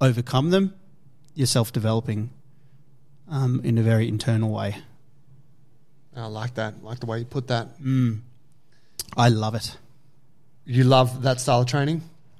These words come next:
Speaker 1: I do, and, um, I haven't done any of it this year, like, very little, consciously,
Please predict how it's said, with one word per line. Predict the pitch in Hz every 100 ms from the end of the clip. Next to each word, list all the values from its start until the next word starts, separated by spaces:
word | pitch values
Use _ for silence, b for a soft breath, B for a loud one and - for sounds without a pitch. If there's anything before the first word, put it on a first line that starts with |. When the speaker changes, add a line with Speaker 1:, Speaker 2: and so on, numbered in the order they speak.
| -
Speaker 1:
I | 156
do, | 127 143 143 131 135
and, | 127 120
um, | 120 117 117 -
I | 123
haven't | 120 127 120 113
done | 127 123 120 -
any | 127 123
of | 120 113
it | -
this | 120 -
year, | 117 117 113 - - - - - - -
like, | 117 113
very | 135 123 110
little, | 110 110 113 - - - - -
consciously, | 135 117 120 - 110 143